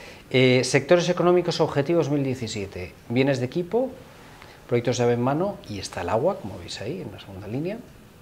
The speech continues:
especialmente desaladoras, potabilizadoras, aguas servidas, que no sé muy bien qué es, e irrigación. Saneamiento, vale.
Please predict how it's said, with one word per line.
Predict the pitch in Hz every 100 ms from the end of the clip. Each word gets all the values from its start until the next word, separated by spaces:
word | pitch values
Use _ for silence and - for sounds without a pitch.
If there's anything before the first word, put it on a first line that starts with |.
| - - -
especialmente | - - 110 117 127 131
desaladoras, | 120 104 98 117 123
potabilizadoras, | 110 104 92 98 113 127 -
aguas | - 117 123 120
servidas, | 104 104 123 139 139
que | -
no | 110
sé | 110
muy | 107
bien | 101
qué | 101 143
es, | 156 - -
e | 101
irrigación. | 95 95 92 - 101 92 95 92 95 92 - - - -
Saneamiento, | 113 104 104 98 -
vale. | -